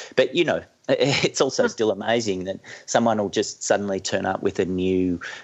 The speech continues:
um, a new tree kangaroo or a new type of, um, you know,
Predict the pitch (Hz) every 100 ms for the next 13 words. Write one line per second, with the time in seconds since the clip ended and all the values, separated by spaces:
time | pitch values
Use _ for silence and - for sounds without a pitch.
0 | - 90 90 90 87 87 90 - 92 95
1 | 95 - - 131 - 82 76 76 73 73
2 | 82 85 87 92 95 98 92 - 90 85
3 | 92 82 - 85 85 85 82 - - 90
4 | 85